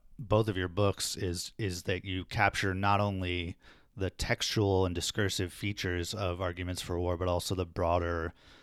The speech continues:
material, uh, media ecosystem. So, like, I mean, I think especially it was really shocking, at least to Alex and I when we were talking, preparing for this, it was shocking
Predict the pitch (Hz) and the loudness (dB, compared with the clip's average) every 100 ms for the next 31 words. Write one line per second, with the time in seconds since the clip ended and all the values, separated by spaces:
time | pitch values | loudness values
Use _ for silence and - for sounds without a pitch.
0 | - - 85 - 98 90 87 82 82 82 | -16 -8 -4 0 0 2 2 2 2 0
1 | - _ _ 101 82 82 92 90 92 90 | -4 _ _ -4 -2 -4 -4 -4 -2 -2
2 | 87 90 90 - 101 - 107 - 104 104 | -2 -4 -10 -6 -6 -4 -6 -4 -6 -2
3 | 110 107 101 - - - - _ - - | 2 2 2 -4 -20 -20 -20 _ -20 -20
4 | - 139 131 123 165 - - - 165 165 | -6 0 2 4 2 0 -4 6 8 8
5 | 156 127 113 101 98 104 - - - - | 6 6 6 4 0 -2 -8 -20 -20 -4
6 | 123 117 135 139 - 120 110 107 107 92 | 2 6 8 8 8 6 6 6 4 2
7 | 95 98 - - - - _ - 113 - | 0 -4 -6 -20 -20 -20 _ 2 2 2
8 | - 107 104 - 92 95 98 92 92 92 | 4 4 4 2 0 2 0 0 0 0
9 | 90 90 80 98 113 101 92 95 90 - | 0 -2 -8 -4 -2 -2 0 0 0 0
10 | 92 - 113 117 131 107 98 | -2 2 2 2 0 -4 -6